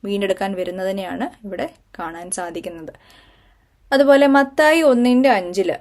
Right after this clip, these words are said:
ബോവസിന് ജാതികളുടെ ഒരു വംശാവലി പാരമ്പര്യവും പുതിയ നിയമത്തിൽ പരാമർശിക്കുന്നുണ്ട്. അത് രഹാബിലൂടെ.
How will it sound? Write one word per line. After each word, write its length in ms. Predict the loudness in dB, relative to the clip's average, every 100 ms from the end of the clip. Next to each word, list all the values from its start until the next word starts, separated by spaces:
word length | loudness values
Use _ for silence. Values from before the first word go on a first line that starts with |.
| _
ബോവസിന് 680 | -4 0 0 0 -2 -2 -4
ജാതികളുടെ 720 | 0 0 2 2 2 4 6 4
ഒരു 100 | 2
വംശാവലി 800 | -2 -4 -4 0 0 2 0
പാരമ്പര്യവും 880 | -4 -6 -8 -8 -8 -6 -6 -6 -8 -12 _
പുതിയ 280 | -6 -2 0
നിയമത്തിൽ 460 | -2 -4 -6 -2 -2 -4 _ _
പരാമർശിക്കുന്നുണ്ട്. 920 | -6 -4 -4 -6 -6 -6 -6 -8 -10 -10
അത് 160 | -6 -6 -6 _ -14
രഹാബിലൂടെ. 800 | -12 -10 -10 -8 -8 -8 -4 -6